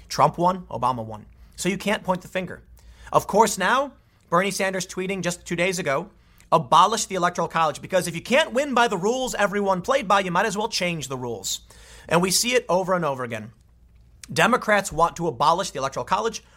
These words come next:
Republicans want to keep it. I didn't hear any Democrat complaining when Obama won twice. So, so why now? Well, because the fundraising shows a massive lack of support.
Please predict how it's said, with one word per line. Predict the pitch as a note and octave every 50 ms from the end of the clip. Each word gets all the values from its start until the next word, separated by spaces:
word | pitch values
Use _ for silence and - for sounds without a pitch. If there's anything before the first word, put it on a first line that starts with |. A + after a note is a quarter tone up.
| _ -
Republicans | - E3 - G3+ G3+ F3 F#3 F3+ F#3+ F#3 F3 -
want | B2 B2+ C3+ C#3 C#3+ - - -
to | - C#3
keep | - - D3 C3+ -
it. | F2+ - _ - - - _ - - - - - -
I | - F#3
didn't | C#4 C4
hear | C4 C#4 C#4+
any | C#4 C4+
Democrat | F#3 G#3 C4 D4 D4+ - - A#3+ A3+ - -
complaining | G3 F#3 F3 - F#3+ F#3+ G#3+ A#3 A#3
when | A3+ A3+
Obama | A3 D#3 F#3 A3 C#4 F4+ F4
won | F3+ E3+ E3+ D3+ C3
twice. | - - - A#2+ A#2+ C#3 G3+ G3+ - - - - - _ _ _ _ _ _ _ _ _ _ _ _ _ _ - - - - - - - - - -
So, | - G3+ G#3 G3+
so | F#3+ D#3+ A#3 A#3
why | A3 A#3+ B3 C4+ C#4
now? | C4+ C#4 C4+ A#3 D#3 G#2 - - - - - - _ _ _ _ _ - -
Well, | F#3+ A#3 C4
because | B3+ C4 A3+ - A3+ A#3 A3+ F#3 F3+
the | G3 F#3
fundraising | - G3 G3+ A#3 A3+ G#3 G#3+ G#3 G3 D#3 F#3 F3+ E3
shows | - - E3+ D3 C#3+ C3+ C3 C3+ - -
a | C#3+ C#3
massive | C3 B2+ C3 C#3 D3 C#3+ - D#3 B2 A#2+
lack | B2 B2+ C3 C3 -
of | B2+ A2
support. | - - D3 - - D#3+ D3+ - -